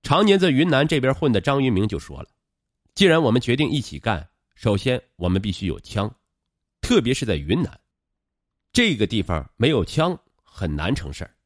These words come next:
就算去其他地方，你只要有枪在，很多事情会轻而易举的实现。所以我们必须先弄两把枪。”张云明本来就是走私武器的歹徒，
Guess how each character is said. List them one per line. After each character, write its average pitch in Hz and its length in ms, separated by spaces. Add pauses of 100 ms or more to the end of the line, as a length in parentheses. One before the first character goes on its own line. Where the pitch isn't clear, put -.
(460)
就 190 160
算 156 180
去 147 140
其 - 160
他 156 160
地 127 160
方， 80 320 (360)
你 113 120
只 101 120
要 110 100
有 76 180
枪 139 280
在， 113 200 (440)
很 117 300
多 208 140
事 160 160
情 82 160 (180)
会 110 160
轻 175 280
而 135 180
易 165 120
举 - 160
的 - 80
实 - 180
现。 - 220 (960)
所 151 240
以 101 220 (220)
我 104 100
们 110 120
必 - 180
须 135 240
先 160 300
弄 147 180
两 92 140
把 98 100
枪。” - 280 (1300)
张 240 180
云 220 100
明 196 160
本 90 140
来 95 160
就 156 140
是 113 120
走 80 180
私 - 120
武 - 200
器 - 120
的 82 120
歹 - 200
徒， - 260